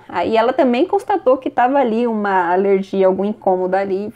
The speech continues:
passou Icacorte. Meu, Icacorte foi uma mão na roda, eu coloco ele na mochila, porque diferente dos outros que eu não aguentei usar três,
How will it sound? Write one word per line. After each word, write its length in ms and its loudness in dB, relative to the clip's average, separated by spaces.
passou 260 -2
Icacorte. 440 -2
Meu, 220 0
Icacorte 800 0
foi 200 -6
uma 160 0
mão 200 -2
na 120 -2
roda, 420 0
eu 80 0
coloco 460 0
ele 100 -2
na 120 -2
mochila, 400 0
porque 420 -4
diferente 500 4
dos 220 2
outros 220 0
que 60 -2
eu 40 0
não 80 0
aguentei 420 -2
usar 280 -2
três, 440 -2